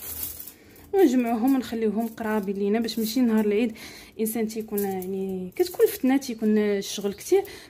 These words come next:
ما نبقاوش، آه، نقلبوا على الحاجه، نوجدوا كل شيء يكون قدام عينينا. واكيد كنحتاجوا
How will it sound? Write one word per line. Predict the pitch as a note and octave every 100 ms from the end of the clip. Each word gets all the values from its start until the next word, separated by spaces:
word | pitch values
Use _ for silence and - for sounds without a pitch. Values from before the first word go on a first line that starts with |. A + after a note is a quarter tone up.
| -
ما | B3+
نبقاوش، | A#3+ D#4 - A3+
آه، | G#3+ G3+ F#3+ G3
نقلبوا | G3+ G3 - A3 F#3+ G3
على |
الحاجه، | G3+ G3+ G#3 G#3+
نوجدوا | B3+ G3 F3+ A3
كل | C4 E4 D#4+ D#4
شيء | D4 - D4
يكون | - D#4
قدام | - _ D#4+ D#4
عينينا. | A3+ A3 F#3 D#3 _ _ _
واكيد | D4 - B3+ - C4 C4 B3 -
كنحتاجوا | A3+ - - G#3+ G3 G#3+